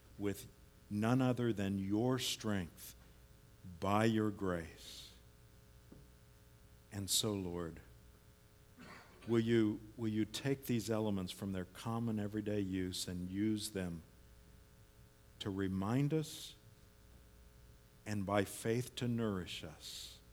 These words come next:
Where we have doubts, Lord,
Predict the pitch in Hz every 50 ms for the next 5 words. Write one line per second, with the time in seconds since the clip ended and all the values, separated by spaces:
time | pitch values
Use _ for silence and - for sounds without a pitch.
0 | - - - - - - - - - - - - - - - - - - - -
1 | - - - - - - - - - - - - - - - - - 104 110 110
2 | 107 110 104 110 117 107 95 95 90 104 101 104 110 107 - - - - 110 107
3 | 104 104 101 98 95